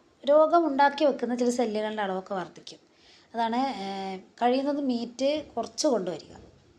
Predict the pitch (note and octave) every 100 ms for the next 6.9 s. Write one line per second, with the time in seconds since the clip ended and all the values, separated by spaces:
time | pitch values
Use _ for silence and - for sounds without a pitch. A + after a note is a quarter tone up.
0 | _ - A#3+ C4 D4 D#4+ D4 B3 B3 A#3
1 | G3+ A3 G#3+ G#3+ G#3+ - - - G#3 G#3+
2 | G#3 F#3+ E3 E3 F#3 F3 E3+ E3+ D#3+ F3+
3 | - A3+ A3+ B3+ B3+ B3 A#3 A3 G#3 G#3+
4 | A#3+ B3 - C#4+ B3 G3+ - G#3 G#3 C4+
5 | C#4+ D#4 D#4+ F#4+ - C#4+ D4+ F4 F#4+ G4
6 | E4 D4 C#4 C4+ B3 A#3 G#3+ A3